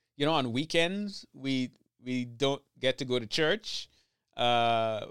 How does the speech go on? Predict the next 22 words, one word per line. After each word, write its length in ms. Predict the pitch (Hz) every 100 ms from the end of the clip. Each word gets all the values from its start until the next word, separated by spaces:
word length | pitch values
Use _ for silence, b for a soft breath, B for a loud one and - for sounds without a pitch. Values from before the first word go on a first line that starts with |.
| - _ _
we 240 | 117 120 120
are 100 | 113
probably 460 | - 143 143 151
not 240 | 143 151 151
gonna 140 | 147
be 100 | 139
going 280 | 127 131 135
over 200 | 135 139
by 160 | 135 127
family 500 | 143 135 147 160 165
on 220 | 151 143
the 80 | 135
weekends 580 | 147 147 156 160 165 -
to 240 | 143 131
have 240 | 131 135
a 180 | 139 127
potluck 720 | - 151 151 156 156 170 -
and 280 | 139 127 120 -
those 320 | 127 135 143
kinds 360 | - 147 151 151
of 100 | 143
things. 480 | 151 156 160 185